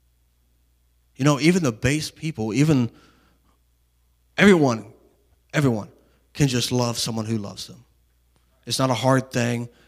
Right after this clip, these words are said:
The most average Joe is going to do this. You're not special because you love someone that loves you back.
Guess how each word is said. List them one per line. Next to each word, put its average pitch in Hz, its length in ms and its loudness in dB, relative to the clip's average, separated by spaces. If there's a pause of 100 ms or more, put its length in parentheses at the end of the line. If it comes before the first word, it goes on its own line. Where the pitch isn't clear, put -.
(800)
The 131 80 -8
most 117 280 0
average 127 420 -4
Joe 107 320 0
is 104 120 -8
going 110 200 -4
to 104 80 -12
do 104 140 -12
this. - 360 -16
You're 113 140 -2
not 117 200 -4
special - 720 -8 (400)
because 117 320 -4
you 107 100 -8
love 139 280 -6
someone 101 480 -8 (320)
that 110 160 -4
loves 104 240 -8
you 107 60 -8
back. - 480 -14